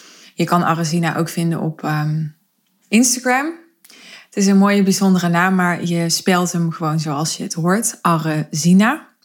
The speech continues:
met een Z. En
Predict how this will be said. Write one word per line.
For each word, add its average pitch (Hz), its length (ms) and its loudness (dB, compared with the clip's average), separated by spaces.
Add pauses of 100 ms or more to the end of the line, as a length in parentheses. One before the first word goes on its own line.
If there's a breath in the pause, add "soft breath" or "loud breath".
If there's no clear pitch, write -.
(100)
met 180 180 -4
een 170 60 0
Z. 160 160 2 (2750 loud breath)
En 233 560 2